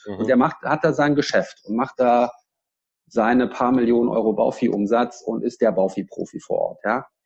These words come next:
Speaker 2: Und der hat bei uns halt auch einen Account. Und jetzt gibt's folgende Situation. Jetzt hat er also eine Kundenanfrage, wo auch immer er die her hat, aus, aus seinem Netzwerk, äh, von seiner Website, was weiß ich. Und der Kunde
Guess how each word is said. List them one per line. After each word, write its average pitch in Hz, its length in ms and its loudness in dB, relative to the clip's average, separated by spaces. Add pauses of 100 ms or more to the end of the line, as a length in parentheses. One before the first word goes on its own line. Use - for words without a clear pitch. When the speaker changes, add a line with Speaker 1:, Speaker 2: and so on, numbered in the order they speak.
(320)
Speaker 2:
Und 127 340 2
der 139 160 4
hat 160 140 0
bei 160 80 4
uns 151 180 2
halt 104 120 0
auch 107 180 0
einen 170 80 2
Account. 180 400 -2 (600)
Und 127 120 2
jetzt 117 160 0
gibt's - 160 -2
folgende 127 260 4
Situation. 104 540 0
Jetzt - 160 -2
hat 104 100 0
er - 80 0
also 101 160 0
eine 101 120 -2
Kundenanfrage, 147 1000 -2
wo 101 160 0
auch - 80 -4
immer 98 200 -4
er - 80 -8
die 92 160 -2
her 110 100 2
hat, 127 220 0
aus, - 320 -12
aus - 160 -20
seinem 135 260 2
Netzwerk, 117 640 0 (600)
äh, 98 260 -4
von 98 180 -6
seiner 104 220 0
Website, 113 420 0
was - 140 -8
weiß 98 100 -10
ich. 170 260 -2 (320)
Und 135 280 0
der 120 100 2
Kunde 180 640 4